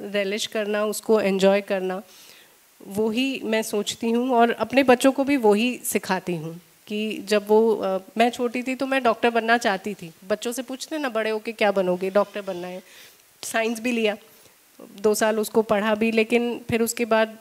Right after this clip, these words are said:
जीवन ही बदल गया, तो वो पुराने certificate सारे फाड़ दिए थे, आज एक भी नहीं है। वो जो अब आप कह रहे हो ना कि सारी hopes खो देते हैं, तो हो, होता है वो,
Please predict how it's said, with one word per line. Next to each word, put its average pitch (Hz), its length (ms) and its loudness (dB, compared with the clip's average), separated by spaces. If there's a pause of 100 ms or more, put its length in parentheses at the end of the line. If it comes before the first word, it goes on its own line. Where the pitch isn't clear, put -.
(340)
जीवन 220 440 0
ही 240 60 2
बदल 214 280 4
गया, 208 260 2
तो 214 280 0 (500)
वो 214 120 4
पुराने 240 420 6
certificate 254 540 0
सारे 247 280 0
फाड़ 220 320 2
दिए 196 240 -2 (100)
थे, 170 80 -14 (580)
आज 220 180 6
एक 226 200 2
भी 254 120 2
नहीं 226 220 4
है। 202 60 2
वो 196 220 2
जो 220 140 6
अब 220 140 6
आप 226 160 0
कह 220 120 0
रहे 226 80 0
हो 269 60 0
ना 349 80 -2
कि 320 120 -4
सारी 226 280 2
hopes 226 300 0
खो 233 200 4
देते 220 260 2
हैं, 247 80 -2
तो 302 160 2
हो, 247 300 -2 (140)
होता 240 220 6
है 233 180 4
वो, 165 180 -10